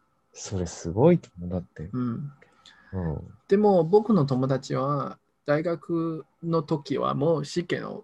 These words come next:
Speaker 2: 受けて合格して、けど、一年後はすぐ辞めた。そういう人もいるし。
Speaker 1: あ、公務員になって、
Speaker 2: そう。
Speaker 1: 一年ぐらいで辞めちゃったって。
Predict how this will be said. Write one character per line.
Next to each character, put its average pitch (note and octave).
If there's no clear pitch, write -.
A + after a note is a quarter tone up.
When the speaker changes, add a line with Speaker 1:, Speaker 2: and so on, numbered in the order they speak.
Speaker 2:
受 D3+
け C#3+
て G#3
合 C#3
格 C#3
し -
て、 F3+
け -
ど、 G#3
一 F3
年 D3+
後 C3+
は C#3
す -
ぐ D3
辞 B2
め C#3
た。 C#3
そ E3+
う E3+
い F3
う -
人 C#3+
も B2+
い B2+
る C3
し。 -
Speaker 1:
あ、 G2
公 C#3
務 C#3
員 A#2
に G#2+
な A#2
っ A#2+
て、 G#2+
Speaker 2:
そ C#3+
う。 -
Speaker 1:
一 A#2
年 A#2
ぐ A#2
ら G#2+
い F#2+
で F#2
辞 F#2
め F2+
ち F#2
ゃ F2+
っ -
た -
っ E2+
て。 -